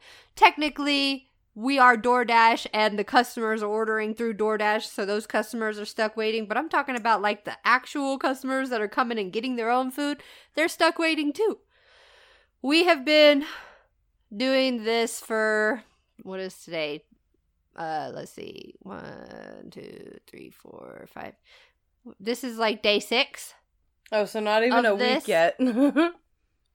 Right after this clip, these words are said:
Speaker 1: Yeah, not even a week yet. So hopefully, like, things will even themselves out a bit. But right now it is a shit show. And it
Speaker 2: <laughs>
Speaker 1: is really, like,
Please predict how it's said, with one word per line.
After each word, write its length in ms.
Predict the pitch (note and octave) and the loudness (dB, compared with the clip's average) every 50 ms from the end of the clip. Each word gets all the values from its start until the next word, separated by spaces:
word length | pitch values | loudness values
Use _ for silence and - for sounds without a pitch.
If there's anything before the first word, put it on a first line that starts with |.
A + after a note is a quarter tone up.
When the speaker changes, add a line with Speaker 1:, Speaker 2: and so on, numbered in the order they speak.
| - - _ _ _ _ - | -16 -16 _ _ _ _ 0
Speaker 1:
Yeah, 200 | A#3+ A#3 G#3+ G#3+ | 6 6 6 8
not 260 | A3+ B3 C#4 D#4 E4 | 10 10 10 12 10
even 220 | E4+ D#4 D#4+ D4 | 8 6 4 4
a 40 | C4+ | 4
week 300 | C4 C4 B3+ B3+ B3+ - | 2 2 0 0 0 2
yet. 420 | A#3+ A#3+ A3+ A3 G3+ F3+ - A3 A3 | 4 6 6 6 6 4 0 -2 2
So 200 | B3+ B3+ B3 C4 | 4 4 6 6
hopefully, 500 | E4+ F4+ F4+ - F4 F4 F4 E4+ E4 E4 | 6 6 6 2 0 2 4 4 4 4
like, 280 | D4+ D4 C4+ C4+ C4 - | 4 4 2 2 2 2
things 400 | C#4+ C#4+ C#4 C#4 C#4 C#4+ B3+ C4 | 2 2 4 2 0 0 0 0
will 400 | C#4 C4 B3+ B3 A#3+ A#3+ - - | 2 2 2 4 2 0 0 -2
even 280 | - B3 C4 B3 C4 C4 | -4 -6 -4 -4 -4 -4
themselves 500 | C4 B3 C4 C4 C#4+ C4 C4 B3+ B3 A3 | -2 -4 -2 0 4 4 4 4 2 4
out 220 | B3 B3+ C4 C#4 | 6 6 6 6
a 40 | C4+ | 6
bit. 280 | A3 C4+ C4+ C#4 C#4 - - _ - - - - - - - - - _ - - _ _ _ _ _ _ _ - | 2 2 2 2 2 0 -6 _ -20 -20 -20 -20 -20 -20 -20 -20 -20 _ -20 -20 _ _ _ _ _ _ _ -8
But 200 | F#3 G#3 A3 A3+ | -2 0 2 6
right 200 | A#3+ C4 C4+ C#4 | 6 6 6 8
now 240 | C#4 C4+ C4+ C4+ C4 | 8 8 10 10 8
it 60 | A#3+ G#3+ | 6 4
is 80 | G3+ F3+ | 0 -2
a 40 | F3 | -6
shit 340 | - - - C4 B3 G#3+ - | -6 -2 -2 -2 -2 -4 -4
show. 540 | - C4 B3+ B3+ B3 B3 B3+ B3+ B3+ B3+ - _ _ _ - G#3+ | 0 4 6 6 6 6 4 2 0 -2 -8 _ _ _ -2 0
And 220 | A3+ A3+ A3+ A3+ | 2 2 4 4
it 180 | A#3 A#3+ A#3 A#3+ | 4 4 4 4
Speaker 2:
<laughs> 120 | A#3 A#3 | 4 2
Speaker 1:
is 140 | A#3 C4 A#3 | 2 0 0
really, 420 | A#3 A#3 A#3 A#3 A#3 A#3 A#3+ A#3 | 0 2 2 4 4 4 4 2
like, 440 | A3 G#3+ A3 G#3+ G3+ G#3 G3+ - | 2 2 2 2 2 2 0 -4